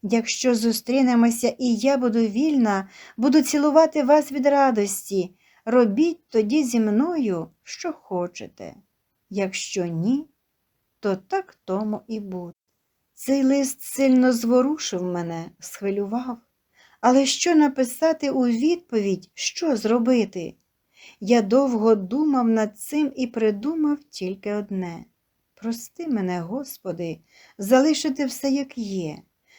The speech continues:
не втручаючись у чуже сімейне життя. Час і Бог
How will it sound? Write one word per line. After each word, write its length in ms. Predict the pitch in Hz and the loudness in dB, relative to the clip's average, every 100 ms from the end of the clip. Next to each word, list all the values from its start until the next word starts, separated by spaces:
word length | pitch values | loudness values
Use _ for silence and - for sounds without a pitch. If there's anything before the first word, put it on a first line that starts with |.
| _ | _
не 200 | 247 294 | 4 4
втручаючись 1080 | 262 262 262 240 285 311 285 240 233 226 - | 2 -2 -2 -2 2 4 4 2 -2 -4 -4
у 120 | 254 | -8
чуже 600 | 233 - 214 190 196 320 | -6 -4 -4 -4 -4 -4
сімейне 720 | 311 - 220 196 185 185 190 190 | -6 -8 -4 -2 0 0 -2 -4
життя. 680 | 190 214 _ - 180 - - _ _ _ _ _ _ | -4 -8 _ -10 -10 -10 -16 _ _ _ _ _ _
Час 500 | - 202 190 180 - - | -8 -4 -4 -4 -12 -10
і 160 | 190 165 | -8 -6
Бог 600 | 156 165 254 233 - | -6 -4 -4 -6 -14